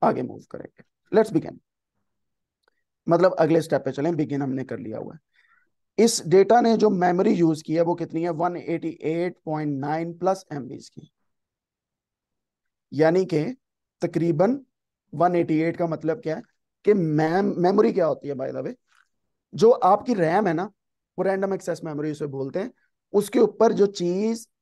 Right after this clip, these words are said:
पड़ी हुई है, कितनी रैम वो ले रही है सिर्फ उस डेटा को बार बार रन करने में, ठीक है। जो आपकी रैम यूज़ होगी इस डेटा को बार बार रन करने में, that is around this much,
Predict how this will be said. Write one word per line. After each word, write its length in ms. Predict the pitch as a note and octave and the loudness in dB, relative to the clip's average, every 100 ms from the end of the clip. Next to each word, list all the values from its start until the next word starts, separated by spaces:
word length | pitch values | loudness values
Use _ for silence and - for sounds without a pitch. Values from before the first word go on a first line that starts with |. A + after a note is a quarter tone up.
| - | 0
पड़ी 220 | F3+ A3+ | 2 4
हुई 220 | F3+ C#3+ | 2 -2
है, 180 | B2 A#2 _ _ _ _ - | -6 -16 _ _ _ _ -8
कितनी 400 | G#3+ G#3 G#3+ G#3+ | -4 -2 0 0
रैम 300 | F3 F3 E3+ | 0 -2 -2
वो 100 | E3+ | -2
ले 200 | C#3+ D3+ | -2 -2
रही 100 | D3+ | -4
है 80 | F3 | -6
सिर्फ 280 | F3 F#3 | -6 -6
उस 140 | E3 D3 | -6 -6
डेटा 260 | D3+ D#3 | -6 -4
को 140 | E3+ F3+ | -4 -4
बार 200 | D#3 D#3 | -4 -4
बार 220 | D#3 E3 | -4 -4
रन 180 | E3+ E3+ | -4 -6
करने 300 | D3 - F2 | -8 -14 -18
में, 140 | F#2+ - _ _ _ _ _ _ - | -20 -20 _ _ _ _ _ _ -8
ठीक 140 | D#3 | -2
है। 120 | G#3+ G#3 _ _ _ - | -2 -4 _ _ _ -4
जो 140 | C#3+ F#3+ | 2 4
आपकी 440 | - D3 D3 F3+ | 4 0 0 -2
रैम 300 | D3 D3+ D#3+ | 0 -2 -2
यूज़ 280 | C#3+ C#3+ C3+ | -2 -2 -4
होगी 200 | C#3 D#3 | -4 -2
इस 140 | E3+ | -2
डेटा 220 | D#3+ D3 D#3 | -4 -4 -4
को 100 | E3+ | -2
बार 200 | D3 C3+ | -2 -2
बार 160 | C#3+ | -4
रन 180 | D3 D3 | -4 -6
करने 200 | - C3 | -8 -8
में, 120 | D3+ | -8
that 360 | D3 - C#3+ C#3 | -10 -4 -4 -2
is 140 | D3+ - | -8 -8
around 380 | D3+ C3+ E3 A3 - _ _ _ - | -4 -2 0 -2 -8 _ _ _ -6
this 200 | C#3+ C#3 | -6 -6
much, 260 | - - | -16 -20